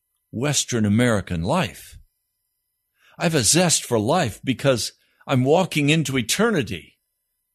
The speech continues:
I'm, I'm watching the greatest rescue operation in the history of the world, or any world in the universe, where God actually becomes a, a man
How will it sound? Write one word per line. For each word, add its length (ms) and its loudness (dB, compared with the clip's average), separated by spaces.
I'm, 140 -2
I'm 160 2
watching 500 2
the 100 2
greatest 560 0
rescue 560 0
operation 720 -2
in 140 -4
the 60 2
history 480 -2
of 120 -2
the 100 0
world, 520 2
or 240 0
any 260 6
world 600 0
in 160 0
the 80 4
universe, 840 2
where 180 -2
God 320 0
actually 420 -2
becomes 500 -4
a, 200 -2
a 60 2
man 680 2